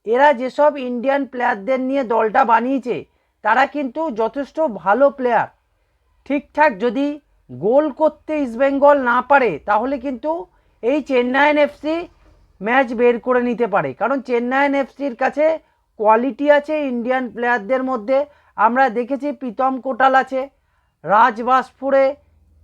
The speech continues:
যোগ দিয়েছে, আরও বেশ কিছু ভালো ভালো প্লেয়াররা কিন্তু এই দলটার মধ্যে আছে। এবং এই দলটা ইয়াং একটা দল।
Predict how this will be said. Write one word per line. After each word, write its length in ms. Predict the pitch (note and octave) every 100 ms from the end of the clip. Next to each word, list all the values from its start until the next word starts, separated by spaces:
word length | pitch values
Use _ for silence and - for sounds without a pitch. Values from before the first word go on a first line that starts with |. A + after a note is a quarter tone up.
| -
যোগ 240 | A#3+ C4 G#3+
দিয়েছে, 400 | A#3 C4 A#3 B3+
আরও 440 | B3 E3 G#3 C4+ D#4+
বেশ 240 | C#4 C#4+
কিছু 260 | - D4 E4
ভালো 440 | G#3+ D3 G3 C#4+
ভালো 300 | D4 D4+ D#4+ D#4+
প্লেয়াররা 460 | - A3+ B3+ B3+ C#4+
কিন্তু 280 | C#4+ C4 C#4+
এই 120 | C#4+
দলটার 520 | G#3+ G#3+ A3 A#3+ B3
মধ্যে 340 | A#3+ A#3+ G3 A#3
আছে। 340 | A3 G3 C#3+ _ _ _ _ _ _ _
এবং 340 | G#3+ C#4 D#4+ D4
এই 340 | - A3+ D4
দলটা 720 | G#3+ A#3+ B3 A3 D4+ D#4+ D#4+ _
ইয়াং 380 | F3 F#3+ C4 D4+ D#4 -
একটা 380 | A3 - C4+ C4+
দল। 280 | G3+ G3